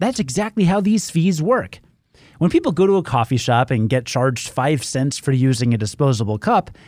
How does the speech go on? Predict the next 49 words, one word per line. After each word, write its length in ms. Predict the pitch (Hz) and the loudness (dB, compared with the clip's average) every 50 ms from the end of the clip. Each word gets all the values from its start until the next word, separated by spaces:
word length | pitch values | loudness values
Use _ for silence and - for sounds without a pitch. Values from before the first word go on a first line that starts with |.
| - - _ - | -20 -18 _ -2
they 220 | 151 180 202 214 | 0 2 2 0
subtly 520 | 190 - - - 277 277 277 277 269 254 208 | -2 -4 -4 -2 -2 0 0 0 2 2 2
get 240 | 170 214 233 233 | 2 0 -2 0
the 60 | - 185 | -2 -2
message 540 | 175 190 220 226 - - 165 156 131 123 | -2 0 -2 -2 -2 -2 -2 -2 -2 -2
that 280 | 127 147 143 131 - _ | 0 0 0 -2 -2 _
most 440 | 110 110 120 180 269 339 - - - | -2 0 2 2 2 0 -2 -4 -2
people 340 | 139 131 120 - 139 165 147 | -2 0 0 2 0 0 0
bring 420 | 117 - - 120 123 143 160 165 | -2 -6 -2 0 2 2 2 2
their 220 | 139 139 170 175 | 2 2 0 2
mugs 320 | 180 175 180 190 180 165 - | 2 2 2 0 0 -2 -4
from 160 | 196 196 190 | 0 2 2
home. 400 | 170 214 285 247 110 95 - - _ _ _ _ _ _ - - - - | 2 2 2 -2 -4 -6 -12 -18 _ _ _ _ _ _ -20 -20 -8 -2
But 120 | - 175 | 0 2
when 100 | 185 196 | 2 2
people 220 | 165 202 208 196 202 | 2 0 0 0 -2
get 180 | 165 180 147 | -2 0 -2
a 60 | 135 117 | -2 -4
discount 600 | 110 107 196 302 330 - - 180 165 147 127 117 | -2 -2 0 -2 -2 0 0 0 0 0 0 0
for 120 | - 156 | -2 0
bringing 380 | 123 143 147 143 143 139 135 131 | 2 2 2 2 2 2 4 4
their 120 | 127 123 | 2 2
mug 260 | 120 120 127 135 123 | 4 2 2 2 2
along 380 | 131 120 117 113 110 123 151 156 | 2 2 2 2 2 2 2 2
instead 300 | 139 117 - - 120 127 | 0 0 -2 -2 -2 -2
of 80 | 110 | -2
a 40 | 110 | -2
fee 380 | 98 - - - 180 180 180 165 | -4 -6 -4 0 2 4 4 2
for 220 | - - 147 127 | 2 0 0 0
not 400 | 123 127 139 156 185 226 220 170 | 2 2 2 2 2 0 -2 0
doing 320 | 123 135 120 113 110 107 - | 0 0 2 2 0 0 -2
so, 340 | - 131 113 101 117 135 - - - - - - - | -2 0 0 2 2 0 -2 -4 -14 -20 -20 -12 -4
they 140 | - 185 185 | 0 0 0
feel 260 | - - 202 208 202 | 2 2 2 2 2
like 220 | 185 175 151 117 104 | 2 2 0 0 0
bringing 320 | 147 160 165 160 151 143 | 2 2 4 4 4 2
a 60 | 131 | 2
mug 340 | 131 165 226 240 208 190 165 | 4 4 4 4 4 2 2
is 220 | 180 180 170 - | 0 0 0 0
something 340 | - 143 127 117 - 123 120 | -2 -2 -2 0 0 0 0
special, 680 | 117 - - - - 240 247 - - 117 95 - - - - - - - - | -2 -4 -8 -4 -4 -2 -2 -2 -4 -4 -6 -6 -10 -16 -20 -20 -20 -20 -8
and 160 | - - 147 170 | -4 0 0 0
that's 220 | 196 175 - - | 0 -2 -2 -2
not 200 | 165 170 170 165 - | 0 0 0 -2 -2
as 260 | 156 151 147 127 127 | 0 0 0 0 0
effective 600 | 123 - - - 254 254 - - 156 147 139 147 - | -4 -4 -4 -4 -4 -4 0 0 0 0 0 -2 -4
for 160 | - 175 160 | -2 -2 -2
changing 640 | - - - - 156 139 131 127 120 120 131 123 | -2 -4 -4 -2 0 2 2 2 2 2 2 0
behavior. 680 | 117 - 147 123 139 208 269 220 131 120 101 82 92 | 0 0 -2 0 0 0 0 -2 -2 -4 -6 -6 -10